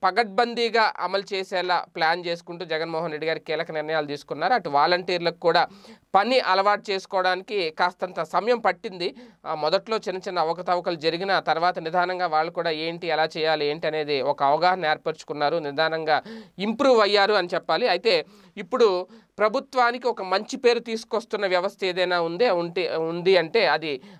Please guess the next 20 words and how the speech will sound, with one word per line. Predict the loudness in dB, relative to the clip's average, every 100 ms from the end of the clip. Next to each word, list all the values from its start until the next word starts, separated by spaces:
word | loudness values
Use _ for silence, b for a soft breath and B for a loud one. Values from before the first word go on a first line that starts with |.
| 0
వాలంటీర్ | 4 4 2 0 0
వ్యవస్థే | 2 2 0 0 -2 0
అని | -4
చెప్పుకునేలాగా | -4 -8 -8 -6 0 2 2 2 2
వాళ్ళ | 0 -2 -2
పనితీరు | -4 -4 -4 -6
కనబడుతుంది | -6 -6 -2 -4 -4 -10 -4 -2
అనేది, | 0 0 0 0 -2 -14 -12 -2
ఆ, | 2 2 2
ప్రధానంగా | 0 2 2 -2
సోషల్ | -2 -4 -6
మీడియాలో | -6 -2 0 2
వైరల్ | 2 0 0
అవుతున్న | -2 -2 -4
అంశం. | -4 -4
ఎందుకంటే | -4 0 2 2 2 0 -4 B B _ _ _ _ _ _ -2
వాళ్ళ | 4 6 6
వల్లే | 4 4 4 2 0 0
పనులు | 0 2 0 2
చాలా | 2 2